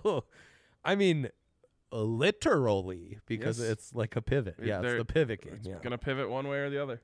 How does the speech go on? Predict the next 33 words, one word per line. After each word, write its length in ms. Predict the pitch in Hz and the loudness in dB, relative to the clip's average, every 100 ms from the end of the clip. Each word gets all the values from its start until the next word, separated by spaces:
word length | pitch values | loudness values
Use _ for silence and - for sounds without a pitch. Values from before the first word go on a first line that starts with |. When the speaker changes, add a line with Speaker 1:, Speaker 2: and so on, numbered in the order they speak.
| _ | _
Speaker 2:
You 140 | 131 | 0
hear 60 | 160 | 0
people 300 | 202 202 180 | 0 0 2
call 180 | 180 156 | 4 4
the 120 | 123 | 2
center 340 | - 104 135 | -2 -2 -2
position 440 | 139 143 156 - 127 | -2 -2 -4 -4 -6
in 80 | |
football 400 | 98 107 - 139 | -4 -4 -2 -2
the 80 | 139 | -2
pivot? 420 | 110 113 110 165 - _ _ _ _ _ _ _ - | -2 -2 -2 -4 -8 _ _ _ _ _ _ _ -12
Speaker 1:
No. 460 | 117 110 110 - - _ _ _ _ _ | -2 0 0 -2 -12 _ _ _ _ _
Speaker 2:
It's 100 | _ | _
great 260 | - 90 92 | -14 -12 -12
stuff. 260 | - - - _ _ _ _ _ _ _ _ | -14 -20 -20 _ _ _ _ _ _ _ _
Speaker 1:
Is 100 | 131 | -4
that 240 | 143 170 143 | 2 4 4
like 480 | 143 131 120 117 - _ | 2 2 0 -4 -14 _
Speaker 2:
And 140 | 120 185 | -4 0
you 80 | |
hear 160 | 175 143 | 2 2
that 160 | 165 165 | 2 2
in 100 | 170 | 0
basketball, 480 | 185 247 107 90 92 | -2 -4 -8 -10 -12
too. 160 | - - _ _ _ _ _ | -12 -14 _ _ _ _ _
Speaker 1:
Is 80 | 131 | 0
that 100 | 147 | 4
like 200 | 147 - | 4 2
punter? 460 | - 131 160 160 - _ _ _ _ _ _ _ _ | -2 -2 -2 -4 -6 _ _ _ _ _ _ _ _
Meaning 400 | 117 135 127 120 | -4 -2 0 -2
Speaker 2:
Mm. 20 | |
Speaker 1:
better? 340 | 117 123 156 - _ _ _ _ _ _ _ | -4 -4 -6 -8 _ _ _ _ _ _ _
Speaker 2:
Yeah, 400 | 101 104 104 98 | -6 -4 -2 -4